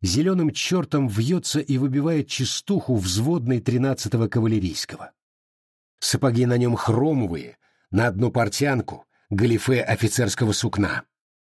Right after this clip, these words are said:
Григорий смотрит от порога на сапоги и галифе и думает: «С офицера добыто».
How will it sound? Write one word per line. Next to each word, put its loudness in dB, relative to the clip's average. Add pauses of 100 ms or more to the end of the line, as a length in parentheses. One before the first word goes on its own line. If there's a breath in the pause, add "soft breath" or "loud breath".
(440)
Григорий 2
смотрит 0
от -2
порога 0
на 2
сапоги 0
и 0
галифе 0
и 0
думает: -2 (560)
«С -2
офицера 0
добыто». 0